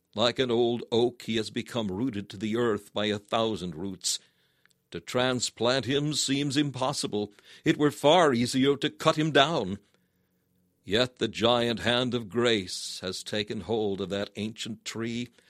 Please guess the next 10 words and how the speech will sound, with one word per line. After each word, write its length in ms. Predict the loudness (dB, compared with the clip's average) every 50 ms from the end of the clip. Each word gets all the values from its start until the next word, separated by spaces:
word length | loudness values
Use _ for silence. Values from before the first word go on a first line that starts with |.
| _ _ _ _ _ _ _
and 160 | -16 -14 -12
shaken 440 | -8 -4 2 4 4 4 4 2 2
it 180 | 2 0 0 -2
to 280 | 0 2 2 4 6 6
and 160 | 4 4 2
fro 440 | -4 0 2 4 6 6 6 6 6
by 200 | 4 4 2 2
conviction 640 | 0 -2 -4 0 2 0 0 0 0 -4 -4 -4 -4
of 80 | -4
sin, 500 | -2 -2 0 0 0 0 0 -2 -6 -8